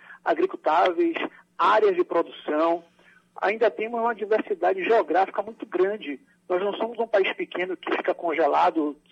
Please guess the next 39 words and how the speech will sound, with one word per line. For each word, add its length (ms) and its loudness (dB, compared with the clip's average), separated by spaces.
quatro, 300 0
cinco 200 -10
meses 280 0
no 160 -6
ano, 300 0
ou 300 0
que 240 -12
fica 220 -2
de-, 220 -2
é, 300 0
é 40 0
deserto 720 2
um 120 -10
terço 360 0
da, 260 0
da 80 -2
sua 340 0
extensão 420 -2
territorial. 840 2
E, 80 0
acima 300 0
de 80 -4
tudo, 180 -8
nós 140 -2
temos 220 -12
um 140 -10
pib 300 -12
per 340 -2
capita 500 -2
muito 240 -12
baixo. 600 0
O 60 -12
que 100 -2
é 40 -2
que 100 0
isso 140 -2
tudo 260 -10
quer 160 -2
dizer? 480 -4